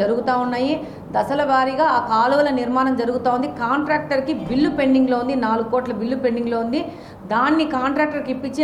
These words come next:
ఆర్థికంగా ఆయనకు ఇబ్బంది లేకుండా చేసి rest of the కాలువలు కూడా మొదలు పెట్టించి ముందుకు పోవాల్సిన అవసరం ఉంది. ఇక్కడ ఉన్న ఎమ్మెల్యేగా ప్రభుత్వం దగ్గర నుంచి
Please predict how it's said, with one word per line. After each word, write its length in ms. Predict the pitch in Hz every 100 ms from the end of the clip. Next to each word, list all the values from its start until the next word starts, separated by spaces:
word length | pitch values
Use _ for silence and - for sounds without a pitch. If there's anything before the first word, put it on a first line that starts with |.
| 247
ఆర్థికంగా 420 | 233 262 285 294 285
ఆయనకు 320 | 262 247 196 160 - - - 214
ఇబ్బంది 280 | 214 294 294 277
లేకుండా 280 | 269 262 254
చేసి 240 | 247 247 339 233
rest 260 | 214 220 349 349
of 80 | 349
the 60 | 320
కాలువలు 300 | 285 277 277 294
కూడా 100 | 262
మొదలు 180 | 233 285 262
పెట్టించి 260 | 262 254 254
ముందుకు 260 | 220 262 254 254
పోవాల్సిన 380 | 247 240 240 226
అవసరం 240 | 226 233 233
ఉంది. 180 | 262 370 370 - - - - 240
ఇక్కడ 240 | - 294 277
ఉన్న 140 | 277 294 254
ఎమ్మెల్యేగా 520 | 262 277 277 269 269 311 302
ప్రభుత్వం 420 | 247 285 294 277
దగ్గర 180 | 262 262
నుంచి 140 | 262